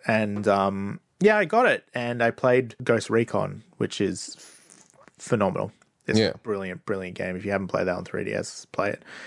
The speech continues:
Speaker 1: Um,
Speaker 2: But that for me was a bit of, I remember tossing up between the three D S and the Wii.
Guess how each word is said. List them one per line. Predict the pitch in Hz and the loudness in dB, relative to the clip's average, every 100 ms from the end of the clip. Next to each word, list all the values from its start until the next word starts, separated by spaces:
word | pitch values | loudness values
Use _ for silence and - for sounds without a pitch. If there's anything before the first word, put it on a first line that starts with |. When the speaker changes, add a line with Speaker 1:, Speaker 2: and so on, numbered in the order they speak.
| - - - | -18 -8 -2
Speaker 1:
Um, | 107 107 104 - | 0 0 -4 2
Speaker 2:
But | 120 | 6
that | - - | 6 4
for | 117 | 4
me | 110 123 | 4 4
was | 98 90 85 | 4 4 2
a | |
bit | 85 87 | 2 4
of, | 85 80 - - - - - | 4 2 -6 -20 -20 -20 -2
I | 90 | 2
remember | 107 113 92 | 2 2 2
tossing | 90 90 - 82 | 0 -2 -2 -2
up | 76 | -2
between | - - 82 80 76 76 71 - - - | -4 -6 0 2 2 0 -4 -6 -12 -16
the | - - - | -2 0 0
three | - 92 87 | 4 4 6
D | 85 80 | 6 4
S | 73 - - - - _ | 2 -2 -10 -12 -18 _
and | 78 78 | -2 0
the | 76 | 0
Wii. | 69 50 | 0 -2